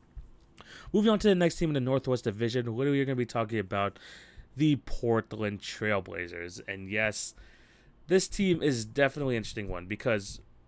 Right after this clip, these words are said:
when you look at the West playoff picture last year, it's hard to, like, it's gonna be hard to think, like, which of those guys are gonna fall,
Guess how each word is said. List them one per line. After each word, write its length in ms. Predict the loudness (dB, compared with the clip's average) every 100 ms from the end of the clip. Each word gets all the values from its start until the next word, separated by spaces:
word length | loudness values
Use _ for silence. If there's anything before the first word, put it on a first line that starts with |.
| -20 -4
when 200 | 0 2
you 100 | 4
look 180 | 4 4
at 180 | 0
the 80 | 0
West 600 | 0 0 0 -2 -8 -10 -12 -16 -16 -16 -20 -18 -4
playoff 280 | 0 2
picture 240 | 0 -4 -2
last 320 | 0 0 -4
year, 240 | -10 -14 -20 _ -20 -20 -20 _
it's 160 | -8 -6
hard 420 | -8 2 4 4
to, 180 | 2 -2 -2
like, 180 | 0 0
it's 120 | 0
gonna 120 | 0
be 120 | 2
hard 280 | 2 2 2
to 60 | 0
think, 260 | -4 -2 -2
like, 140 | -4
which 380 | -6 -2 0 0
of 120 | 0
those 220 | 2 2
guys 260 | 2 0 0
are 40 |
gonna 160 | -4 -6
fall, 380 | -6 -6 -6